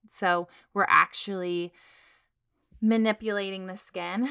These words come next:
We're getting blood flow going, um, exercising those muscles, tightening up the skin. We're doing things during that massage to actually benefit your skin.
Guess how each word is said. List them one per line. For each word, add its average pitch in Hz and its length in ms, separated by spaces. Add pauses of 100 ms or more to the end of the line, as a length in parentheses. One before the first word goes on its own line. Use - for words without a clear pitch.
(140)
We're 240 80
getting 202 260
blood 190 380
flow 185 320
going, 180 640 (380)
um, 175 400 (220)
exercising 185 720
those 175 240
muscles, 170 680 (420)
tightening 190 560
up 170 320
the 175 140
skin. 160 680 (540)
We're 196 180
doing 277 380
things 185 560 (220)
during 185 300
that 208 140
massage 175 600
to 196 100
actually 196 320
benefit - 480
your 165 100
skin. 240 380